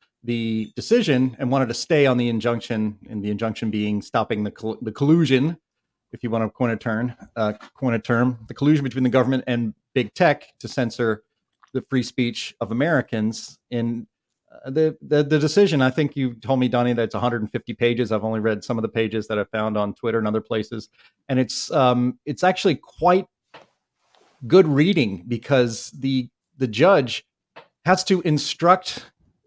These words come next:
the government on what the First Amendment means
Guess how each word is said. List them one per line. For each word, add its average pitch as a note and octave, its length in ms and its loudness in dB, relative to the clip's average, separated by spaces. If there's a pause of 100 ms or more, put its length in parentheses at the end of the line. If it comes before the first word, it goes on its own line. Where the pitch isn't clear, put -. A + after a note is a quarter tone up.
the C#3 140 -2
government C3+ 640 0 (120)
on B2+ 360 2
what C#3 240 0
the D#3+ 100 0
First - 320 0
Amendment D3 420 0
means C3+ 580 -2